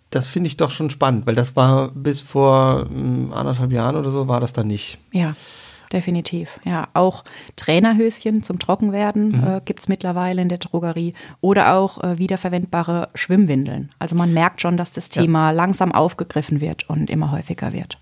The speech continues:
Speaker 1: Und was ich jetzt auch gesehen habe, ist so ein Hybridsystem, wo du mit, äh, irgendwelchen Einlagen arbeitest, aber dann mit, äh,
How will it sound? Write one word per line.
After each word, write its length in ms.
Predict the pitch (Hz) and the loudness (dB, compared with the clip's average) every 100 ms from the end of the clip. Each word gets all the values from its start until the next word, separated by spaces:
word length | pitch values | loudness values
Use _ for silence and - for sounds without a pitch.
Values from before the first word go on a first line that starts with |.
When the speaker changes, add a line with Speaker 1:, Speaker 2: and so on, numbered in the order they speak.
| _ | _
Speaker 1:
Und 320 | - 160 233 - | 2 4 4 0
was 260 | - 139 131 | -2 0 0
ich 120 | - | -2
jetzt 180 | 139 131 - | -4 -4 2
auch 240 | 143 170 | 2 2
gesehen 360 | 160 156 170 156 | -4 0 2 2
habe, 200 | 170 - | 0 -2
ist 160 | 131 | -4
so 120 | 147 | 2
ein 120 | 143 120 | 4 4
Hybridsystem, 1300 | 139 131 143 214 - 302 269 - - 117 120 175 - _ - - - _ _ | 2 2 0 0 -4 -4 -2 -4 -2 0 0 -2 -6 _ -20 -20 -20 _ _
wo 300 | 135 135 147 | -2 0 2
du 100 | 156 | 0
mit, 460 | 156 156 156 - - - | 2 0 0 -12 -10 2
äh, 300 | 127 123 - | 2 2 -2
irgendwelchen 420 | - 147 147 139 127 | -4 -2 -2 -2 0
Einlagen 800 | 107 143 156 151 160 165 165 - _ _ _ _ | 2 2 4 4 2 0 -4 -8 _ _ _ _
arbeitest, 720 | - 143 156 160 156 175 170 - | 0 2 4 2 2 -2 -4 -2
aber 220 | 135 143 | 0 2
dann 340 | 139 135 147 | 2 0 2
mit, 340 | 143 143 143 - | 0 -2 -6 -4
äh, 520 | 139 131 127 127 131 | 2 4 4 2 -2